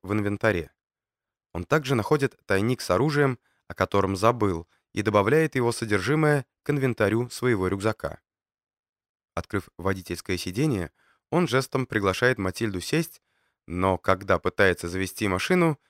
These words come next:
двигатель глохнет. Не желая встречаться с язвительным взглядом Матильды, Молчун делает ещё одну попытку. Ничего. Улыбаясь, Матильда подходит к капоту машины.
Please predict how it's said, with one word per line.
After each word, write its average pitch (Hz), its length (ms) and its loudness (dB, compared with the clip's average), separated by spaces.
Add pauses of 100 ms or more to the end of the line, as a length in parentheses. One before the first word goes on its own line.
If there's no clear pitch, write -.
(140)
двигатель 127 600 -4 (100)
глохнет. 95 600 -4 (880)
Не 87 120 -6
желая 90 280 0
встречаться 92 680 -2
с - 100 -12
язвительным 95 600 -4
взглядом 95 340 -2
Матильды, 139 540 0 (320)
Молчун 127 440 -2
делает 120 400 2
ещё 107 420 0
одну 98 160 0
попытку. 82 640 -4 (720)
Ничего. 92 720 -2 (1080)
Улыбаясь, 127 580 0
Матильда 131 500 0
подходит 113 520 -2
к - 80 -20
капоту 95 440 -2
машины. 80 500 -4